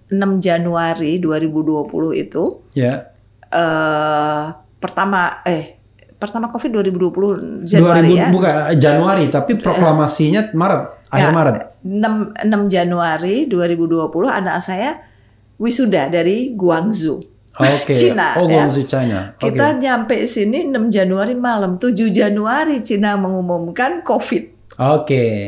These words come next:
Speaker 1: Tujuh
Speaker 2: Iya, iya.
Speaker 1: Januari dua ribu. Untung kita sudah sampai di Indonesia.
Speaker 2: Tapi di, tapi di Indonesia masih nggak
Speaker 1: Ma-,
Speaker 2: percaya.
Speaker 1: iya, masih nggak percaya waktu itu.
Speaker 2: Dimain-mainkan dan lain sebagainya, dan lain sebagainya. Baru kemudian diumumkan kondisi daruratnya pada Maret.
Speaker 1: Nah, itu
Speaker 2: Maret,
Speaker 1: ya.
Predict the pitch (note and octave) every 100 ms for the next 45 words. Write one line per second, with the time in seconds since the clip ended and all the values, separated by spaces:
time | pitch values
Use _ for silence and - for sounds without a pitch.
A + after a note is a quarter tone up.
0 | G2 - - A#3+ G3+ - F#3 - F#3 G3
1 | A3 G#3+ A3 G#3+ - - B4+ C5+ F4 D4+
2 | D4 D#4+ A#3 - D#4 A#3+ G3 B3 - C#4
3 | A3 A#3 A3+ - C#4 A3 F#3+ F3 D#3+ E3+
4 | E3+ A#3 F#3 E3+ E3 D#3+ D4+ A#3+ E3+ D3
5 | - D3+ C3+ B2 A#3 B3 E4 C#4 C4 C#4
6 | C4 G3+ F3+ - C#4 B3+ D3 C#3+ C#3 C#3
7 | C3+ C3+ C#3+ C#3 C3 B2 A#2+ A2+ A#2+ A2
8 | A#2 A#2+ A2 A2 A2 G#2+ A2 G#2+ A2 D#3+
9 | A3+ - _ _ - B2 B2 F#3+ - C#3+
10 | B2+ C3 E3+ D3+ C#3 C3 B2 A#2+ A#2+ F#3
11 | F#3+ E3+ _ _ - C3 B2+ B2 C3+ A#2+
12 | A#2 A#2 A#2 D#3 D#3+ C3 B2 A2+ A2+ G#2
13 | - _ - - - - - - - G#2
14 | E3+ B2 A2+ - G#2+ G#2+ - -